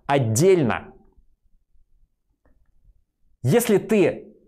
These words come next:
критикуешь государство, если ты обращаешь внимание на его недостатки, если ты видишь у этого государства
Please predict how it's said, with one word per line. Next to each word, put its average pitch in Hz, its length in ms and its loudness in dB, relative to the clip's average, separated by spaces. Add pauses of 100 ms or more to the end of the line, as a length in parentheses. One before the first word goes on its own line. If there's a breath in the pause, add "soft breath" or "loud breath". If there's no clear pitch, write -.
(160)
критикуешь 214 760 0
государство, 131 920 -2 (160)
если 170 320 0
ты 220 140 0
обращаешь 185 680 0
внимание 185 440 0
на 160 80 0
его 160 200 2
недостатки, 170 920 -2 (420)
если 202 320 2
ты 220 180 2
видишь 208 400 2
у 196 60 4
этого 165 260 2
государства 147 1000 -2